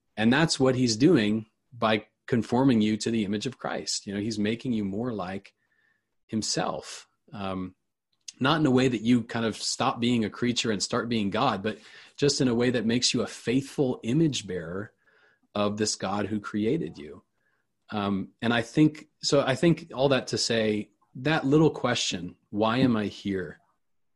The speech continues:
I don't think that we ask that often enough, and I don't think we examine the answer that we're already giving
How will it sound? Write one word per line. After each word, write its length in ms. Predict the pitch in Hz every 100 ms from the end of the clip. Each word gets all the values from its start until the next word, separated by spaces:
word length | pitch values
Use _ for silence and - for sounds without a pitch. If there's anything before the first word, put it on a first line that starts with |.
| _ _ _ _
I 120 | 110 113
don't 260 | 127 135
think 180 | 139 131
that 80 | 110
we 120 | 101
ask 340 | 92 98 - -
that 200 | 113 110
often 420 | 101 113 - 160 151
enough, 320 | 151 156 113
and 80 | 113
I 80 |
don't 240 | 113 151 139
think 220 | 147 135
we 160 | 110 98
examine 580 | 92 101 110 127 110
the 180 | 98 101
answer 440 | 113 123 123 - 104
that 180 | 98 95
we're 220 | 101 -
already 400 | 131 151 151 117
giving 640 | 95 92 127 170 120 80